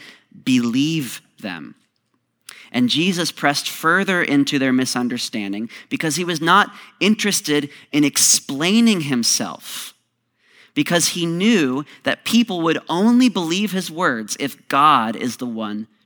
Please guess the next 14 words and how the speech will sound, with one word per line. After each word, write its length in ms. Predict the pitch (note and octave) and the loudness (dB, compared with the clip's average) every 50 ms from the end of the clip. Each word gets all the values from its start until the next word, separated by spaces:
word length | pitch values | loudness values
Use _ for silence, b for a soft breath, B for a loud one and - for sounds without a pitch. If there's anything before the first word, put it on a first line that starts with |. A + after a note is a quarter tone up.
| _ - A2+ | _ -16 -10
drawing 520 | A2 A#2 A#2+ B2+ C#3+ D#3 D3 B2+ G#2+ G2+ | -4 -2 0 2 2 2 0 0 -2 -4
them, 240 | F#2+ F2+ F2+ - - _ _ _ b b b b b b b b b b | -8 -12 -14 -20 -20 _ _ _ b b b b b b b b b b
not 300 | - B2+ C#3 D#3+ D#3+ - | 2 4 4 4 4 2
because 400 | - D#3+ - - E3+ E3 E3 C#3 | -2 -6 -2 0 0 0 0 -2
they're 140 | - D#3+ D#3 | -2 -4 -4
persuaded 640 | C#3+ - D3+ C#3+ - - C3 C3+ C#3 C3+ C3+ C3 A2+ | -4 -4 -6 -4 -4 -2 0 0 2 2 0 0 0
by 400 | - B2 B2 A#2+ A#2+ B2 B2 A#2+ b b b b b | 2 2 4 4 4 2 0 -2 b b b b b
his 240 | - C3 A2+ - G2+ | -6 -4 -4 -4 -4
rhetoric 600 | G#2 A#2 A#2 A2+ G#2 F2 E2+ - - - - _ _ _ _ _ _ _ _ _ _ _ _ - | -2 -2 -2 -2 -2 -6 -8 -12 -14 -18 -18 _ _ _ _ _ _ _ _ _ _ _ _ -10
or 100 | A#2+ A#2+ | -6 -4
his 140 | A#2+ A2+ | -4 -6
public 380 | - - - B2 A2 A2+ A#2 - | -4 -2 -2 -2 0 -2 -2 0
speaking 520 | - - - - A#2 A2 - A2+ G#2 G2 | -2 -2 -2 -2 -4 -4 -2 -4 -6 -4
skills. 640 | - - - - F2 E2+ D#2+ D#2 - - - - - | -6 -8 -8 -8 -12 -14 -14 -18 -16 -14 -14 -14 -16